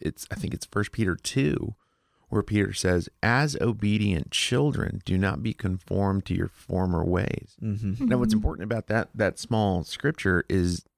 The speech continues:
Speaker 1: he's referring to those who belong to God as children. And that, and so why that's important is because he's telling them, "Hey, because you're a child,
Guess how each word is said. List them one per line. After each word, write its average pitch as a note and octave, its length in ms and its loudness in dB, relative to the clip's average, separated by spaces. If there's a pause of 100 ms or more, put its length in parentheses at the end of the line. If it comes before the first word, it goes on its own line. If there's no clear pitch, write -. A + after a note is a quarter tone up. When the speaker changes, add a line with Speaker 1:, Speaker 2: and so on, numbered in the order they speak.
(240)
Speaker 1:
he's C3 340 0
referring B2 880 2
to F2 640 2 (720)
those A2 340 0
who C3 120 -2
belong G#2+ 320 0
to - 120 -4
God F2+ 460 0 (300)
as F#2+ 240 -2
children. - 760 -4
And A2+ 140 4
that, B2+ 160 2
and A#2+ 180 -2
so A2 160 0
why G#2 200 2
that's A2+ 200 0
important G2 480 0
is F#2 140 -2
because F#2 300 -2
he's G2 140 -2
telling G#2+ 300 0
them, F#2 160 0 (300)
"Hey, B2 220 0 (640)
because C#3+ 600 -2
you're B2 180 2
a G#2+ 100 0
child, G2 560 -2